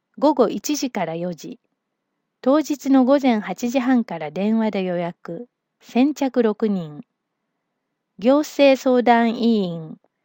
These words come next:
猪俣富子氏。電話、八一の八六七九。相原光雄氏。電話、八一の三八七二。石井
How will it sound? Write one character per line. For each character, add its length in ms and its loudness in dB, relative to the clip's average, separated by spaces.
猪 260 2
俣 300 0
富 300 0
子 160 -12
氏。 320 -16
電 300 0
話、 220 0
八 380 -4
一 240 -4
の 220 -4
八 360 -8
六 240 -2
七 300 -6
九。 460 -14
相 200 2
原 280 2
光 140 4
雄 300 2
氏。 340 -16
電 320 -2
話、 240 -2
八 400 -4
一 220 -6
の 260 -8
三 340 -4
八 260 -6
七 320 -6
二。 340 -10
石 540 -2
井 40 -8